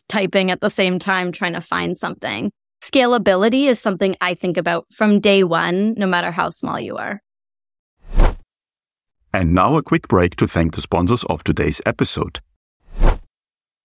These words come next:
Speaker 2: As a prominent player in the e-commerce support arena, Partner Hero specializes in delivering personalized customer experience solutions. With a clear focus on helping you not just meet but exceed your goals and requirements, they have become experts in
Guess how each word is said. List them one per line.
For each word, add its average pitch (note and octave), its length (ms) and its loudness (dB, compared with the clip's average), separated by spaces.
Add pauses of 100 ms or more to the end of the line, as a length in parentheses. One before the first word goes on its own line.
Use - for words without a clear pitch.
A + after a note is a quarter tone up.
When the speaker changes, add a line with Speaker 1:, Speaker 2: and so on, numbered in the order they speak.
(100)
Speaker 2:
As A2 160 0
a B2 40 2
prominent F3 380 2
player A#2 260 4
in F#2+ 180 0
the - 140 0
e-commerce C#3+ 340 0
support B2+ 340 0
arena, F2 400 2
Partner C#3+ 340 0
Hero G2 300 4
specializes G#2+ 640 0
in - 80 -2
delivering G#2 440 2
personalized B2+ 540 0
customer G#2 420 0
experience E2+ 520 0
solutions. - 600 0
With G#2+ 160 2
a C3+ 60 2
clear F3 240 2
focus - 380 0
on F2+ 60 0
helping A#2+ 280 0
you G#2 160 4
not G2+ 180 2
just F#2 240 0
meet G2 200 0
but F#2 120 2
exceed C3 400 -2
your F#2+ 120 2
goals G#2 260 2
and F#2+ 100 2
requirements, G2 640 0
they A#2+ 120 2
have F3 160 -2
become G#2+ 260 0
experts G2 480 0
in F#2 160 -4